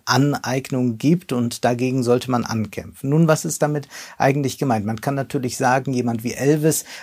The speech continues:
hat sich, ähm, in gewisser Weise, äh, schwarze Musik angeeignet und ist damit ungeheuer erfolgreich geworden. Wenn wir uns allerdings ansehen, wie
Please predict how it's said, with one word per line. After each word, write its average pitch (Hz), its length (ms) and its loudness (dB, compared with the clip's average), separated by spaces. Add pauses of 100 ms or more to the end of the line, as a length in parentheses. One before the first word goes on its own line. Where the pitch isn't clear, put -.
hat 139 220 2
sich, - 600 0
ähm, 127 360 0
in 131 140 -6
gewisser 123 420 0
Weise, 123 440 -2 (240)
äh, 117 180 0
schwarze 123 720 0 (180)
Musik 139 600 4
angeeignet 127 840 0
und 113 160 -4
ist 110 200 -4
damit 117 240 0
ungeheuer 123 540 0
erfolgreich 113 760 0
geworden. 85 600 -8 (260)
Wenn 139 160 4
wir 147 140 8
uns 131 200 -2
allerdings 123 480 0
ansehen, 127 520 0
wie 151 280 2